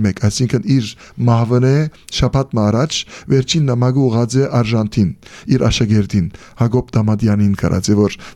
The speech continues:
նշանավոր, ը, նկարիչ եղած է։ Ը,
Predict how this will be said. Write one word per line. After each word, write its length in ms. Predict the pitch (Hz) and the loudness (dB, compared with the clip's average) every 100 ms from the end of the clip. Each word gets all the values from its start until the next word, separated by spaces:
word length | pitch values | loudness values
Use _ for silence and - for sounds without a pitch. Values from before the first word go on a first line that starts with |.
| - | -6
նշանավոր, 520 | - 110 107 117 98 | -2 0 2 0 0
ը, 580 | - - - - - 95 | -6 -8 -20 -18 0 2
նկարիչ 460 | 104 113 107 110 101 | 2 2 2 2 0
եղած 360 | 90 87 90 82 | -2 -2 -4 -6
է։ 80 | - - - - - - - - | -10 -14 -20 -20 -20 -20 -20 -6
Ը, 100 | 117 | -2